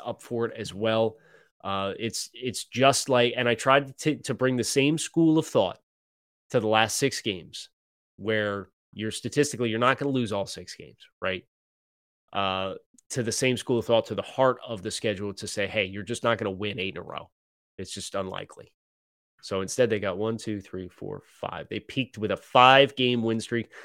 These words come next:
and that's what it's all about. I said this t-, this time last year. Good teams tread water early and go on runs late.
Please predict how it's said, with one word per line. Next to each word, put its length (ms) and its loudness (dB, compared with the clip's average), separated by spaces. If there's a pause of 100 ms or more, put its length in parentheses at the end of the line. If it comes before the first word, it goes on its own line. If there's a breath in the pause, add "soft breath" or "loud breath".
(280 loud breath)
and 100 -18
that's 220 -12
what 80 0
it's 120 -2
all 120 8
about. 440 8
I 40 -10
said 240 -8
this 100 -6
t-, 160 -2
this 200 0
time 180 2
last 340 2
year. 160 -10 (1120)
Good 240 6
teams 520 0 (600 soft breath)
tread 320 4
water 280 10
early 540 2 (180)
and 160 -4
go 200 -2
on 160 -6
runs 400 -6
late. 240 -12